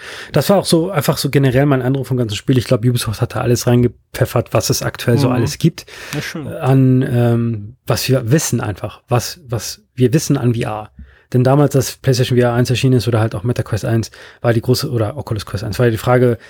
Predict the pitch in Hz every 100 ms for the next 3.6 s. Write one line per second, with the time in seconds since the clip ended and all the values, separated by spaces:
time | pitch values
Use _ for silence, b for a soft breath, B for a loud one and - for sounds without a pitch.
0 | B B - - 139 110 135 110 - 107
1 | 135 151 143 135 135 147 123 113 110 113
2 | 120 135 120 139 135 139 139 - 143 127
3 | 123 110 104 107 123 160